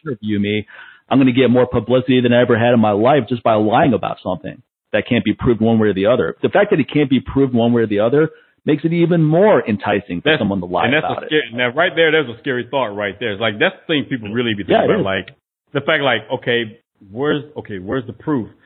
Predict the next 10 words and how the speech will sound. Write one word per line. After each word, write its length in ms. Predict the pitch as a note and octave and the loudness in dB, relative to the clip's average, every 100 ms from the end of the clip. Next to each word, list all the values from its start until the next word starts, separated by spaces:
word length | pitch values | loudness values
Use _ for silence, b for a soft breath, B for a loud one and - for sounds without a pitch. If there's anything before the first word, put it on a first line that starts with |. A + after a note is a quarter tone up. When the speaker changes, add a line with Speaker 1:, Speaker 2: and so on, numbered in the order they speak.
| b b b - | b b b -4
Speaker 2:
And 360 | F3+ F#3+ D3 | 0 0 -2
also, 480 | C#3 F#3+ F#3 C3+ B2+ B2 | -2 -4 -4 -6 -6 -10
on 100 | A#2 | -14
top 220 | G3+ A3+ | -14 -14
of 80 | B2+ | -6
that, 440 | A2 G#2+ G#2+ - _ _ _ | 0 0 0 -4 _ _ _
what 180 | B2 A2+ | -10 -4
you 120 | G#3+ | -2
just 240 | F#3+ A2+ A2+ | -2 -4 0
said 340 | G#2 G2+ G2 | 2 2 -2